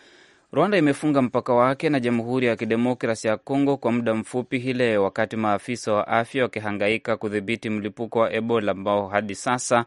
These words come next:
umeua zaidi ya watu elfu moja mia nane. Mashahidi waliambia Sauti ya Amerika V O A kwamba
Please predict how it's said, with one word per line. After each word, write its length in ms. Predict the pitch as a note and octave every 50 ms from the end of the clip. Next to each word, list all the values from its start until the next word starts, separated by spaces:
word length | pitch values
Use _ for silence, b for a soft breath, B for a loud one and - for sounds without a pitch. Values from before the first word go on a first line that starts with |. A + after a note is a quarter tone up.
| B B B B B B B -
umeua 420 | - G2+ G#2 G#2+ A2+ A#2 A#2+ A#2 G#2+
zaidi 340 | G2 A#2 A#2 B2 B2 A#2+
ya 100 | A#2 A2+
watu 360 | A2 G#2+ A2+ A#2+ B2+ B2 - D3
elfu 240 | B2+ A#2+ - -
moja 320 | B2 B2 B2+ B2 A2+ G#2+ G2+
mia 180 | G2+ F#2+ F#2
nane. 480 | F#2 F#2 F2+ F2+ F2+ F2 F2 F2 F2 - _ _ -
Mashahidi 640 | F2+ F#2+ F#2+ - - F#2+ F2+ G#2 A#2 A#2+ B2 C#3 D3
waliambia 480 | C3 A2 G#2 G#2 G2 G2+ G2+ A2+ A2
Sauti 360 | G#2+ - A2+ G#2+ A2 G#2+ -
ya 40 | A2
Amerika 440 | G#2 G#2 A2 A2 A2 G#2+ - G#2+ G2+
V 240 | F#2 G#2 A#2+ C3 -
O 160 | - B2 A2+ -
A 160 | A2+ A2 G#2
kwamba 360 | - - G#2+ G2+ F#2+ F#2 F#2+